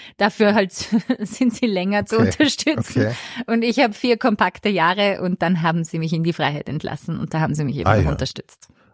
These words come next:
Speaker 1: Und bin ich sehr, sehr
Speaker 2: Und
Speaker 1: dankbar dafür.
Speaker 2: Ja, ja,
Speaker 1: Ja.
Speaker 2: ist ja wirklich, finde ich, sehr großzügig. Und, ähm, die dauert vier Jahre, diese Musicalschule.
Speaker 1: Mhm. Und endet mit einem Diplom, Bühnenreife-Diplom.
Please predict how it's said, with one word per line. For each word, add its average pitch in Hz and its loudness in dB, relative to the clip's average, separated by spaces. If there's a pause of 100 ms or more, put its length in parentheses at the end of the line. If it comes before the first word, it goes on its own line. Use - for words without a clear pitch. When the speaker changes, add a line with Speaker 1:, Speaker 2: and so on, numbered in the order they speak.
Speaker 1:
Und 160 -4
bin 113 6
ich 104 6 (120)
sehr, 95 4
sehr 95 2
Speaker 2:
Und 87 0
Speaker 1:
dankbar 82 -6
dafür. - -12 (560)
Speaker 2:
Ja, 95 2 (380)
ja, 87 2
Speaker 1:
Ja. - -6
Speaker 2:
ist 98 -2
ja 90 4
wirklich, 92 -4
finde 85 -4
ich, - -6
sehr 80 -2
großzügig. 98 -4 (500)
Und, 98 4
ähm, 98 4 (400)
die 120 2
dauert 80 2
vier 90 0
Jahre, 67 0
diese 82 -8
Musicalschule. 82 2
Speaker 1:
Mhm. 85 -8 (140)
Und 170 -2
endet 170 0
mit 165 -2
einem 165 2
Diplom, 135 -2 (400)
Bühnenreife-Diplom. 139 -2